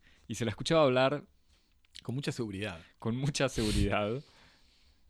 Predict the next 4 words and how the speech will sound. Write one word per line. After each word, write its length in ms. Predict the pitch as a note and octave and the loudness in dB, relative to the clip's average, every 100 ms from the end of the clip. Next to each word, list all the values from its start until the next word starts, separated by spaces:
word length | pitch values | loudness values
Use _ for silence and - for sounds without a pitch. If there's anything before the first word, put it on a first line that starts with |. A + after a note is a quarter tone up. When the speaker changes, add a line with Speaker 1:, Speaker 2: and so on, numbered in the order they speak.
| _ _ _ _ _ _ _ - | _ _ _ _ _ _ _ -6
Speaker 1:
<laughs> 360 | - - - - - - - - - - - - _ _ - _ _ _ _ _ _ _ _ | -6 -10 6 12 12 12 10 6 -2 -12 -20 -20 _ _ -20 _ _ _ _ _ _ _ _
Speaker 2:
¿Qué 140 | - | -16
sé 140 | F2+ E2+ | -14 -14
yo? 220 | E2+ D#2 | -16 -20